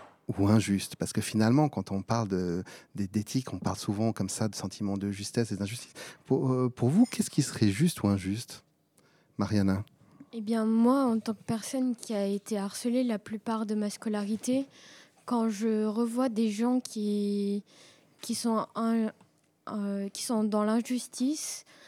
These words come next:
Speaker 2: eh ben, j'ai envie de, d'aller vers eux et de dire qu'ils sont pas seuls et, euh,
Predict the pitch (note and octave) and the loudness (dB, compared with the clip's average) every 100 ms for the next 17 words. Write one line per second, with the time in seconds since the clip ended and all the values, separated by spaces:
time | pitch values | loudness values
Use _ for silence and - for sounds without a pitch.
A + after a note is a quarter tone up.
0 | - - - G#3+ A3+ G#3+ A3 A3 G#3+ A#3 | -20 -20 -8 -2 0 2 2 2 2 0
1 | A#3 A3+ G#3+ G#3 G3+ G3 G#3+ A#3 A3 A3 | 2 4 4 2 2 2 2 2 2 2
2 | G#3+ G#3+ B3+ - _ _ _ _ G3+ G#3+ | 2 2 0 -6 _ _ _ _ 2 2
3 | G#3 G3+ A#3+ - A3 - G#3 G#3+ G#3+ - | 2 0 0 -2 -4 -2 0 0 0 0
4 | A3 A#3+ A#3+ - - _ _ - G#3 G#3 | 2 0 -4 -16 -20 _ _ -6 0 2
5 | G3+ G3+ G3 G3 G3 G3 G3 | 2 2 2 0 0 -2 -2